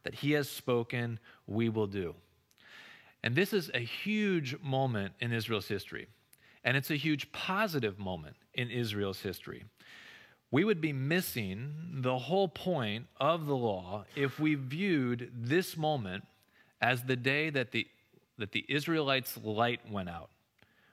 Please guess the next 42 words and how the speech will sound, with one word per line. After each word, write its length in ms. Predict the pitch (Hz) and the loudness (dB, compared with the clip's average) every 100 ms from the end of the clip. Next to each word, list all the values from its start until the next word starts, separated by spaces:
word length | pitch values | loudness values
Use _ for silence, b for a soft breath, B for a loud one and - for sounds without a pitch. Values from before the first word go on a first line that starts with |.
| b | b
The 80 | - | -2
day 440 | 117 135 156 160 160 | 2 4 4 4 2
the 160 | 131 | 4
old 380 | 143 151 131 110 | 6 4 2 0
ball 360 | 139 156 170 165 | 4 6 4 2
and 160 | 156 | -2
chain 420 | 131 160 151 131 | 0 2 2 0
of 140 | 120 113 | -2 0
legalism 680 | 135 151 135 123 104 101 | 2 4 4 2 0 -4
first 340 | 95 139 139 - | -2 0 0 0
took 200 | 127 107 | -4 -2
hold, 360 | 117 104 87 | 0 0 0
the 80 | 95 | -4
day 240 | 117 147 156 | 0 4 4
when 220 | 135 113 | 2 0
God 380 | 135 139 139 120 | 4 4 4 0
stepped 480 | - - 147 - | -12 -2 -2 -2
down 300 | - 147 143 | 0 2 2
from 160 | 135 127 | -2 0
heaven 360 | 123 131 127 117 | 2 2 0 -2
with 140 | 107 | -2
his 180 | 107 104 | -4 -4
thumbs 400 | 123 127 131 120 | -2 0 0 0
in 80 | 123 | 0
his 160 | 120 | -2
suspenders 800 | - 123 - 120 120 120 117 117 | -2 -6 -2 -2 0 0 2 0
and 140 | 104 98 | -4 -6
swagger 580 | - 120 117 117 117 | -2 2 4 4 0
and 140 | 110 110 | 0 -2
said, 400 | - 113 107 104 | 0 2 2 -2
"There's 160 | 110 | -2
a 60 | 113 | -2
new 180 | 131 185 | 0 2
sheriff 400 | - 147 117 98 | 2 2 2 0
in 100 | 95 | -4
town, 300 | 107 107 113 | 0 0 0
you're 80 | 104 | -2
gonna 180 | 113 | -2
do 180 | 110 127 | 0 2
what 120 | 117 | 4
I 120 | 110 101 | 2 2
say." 300 | - 90 | 0 -2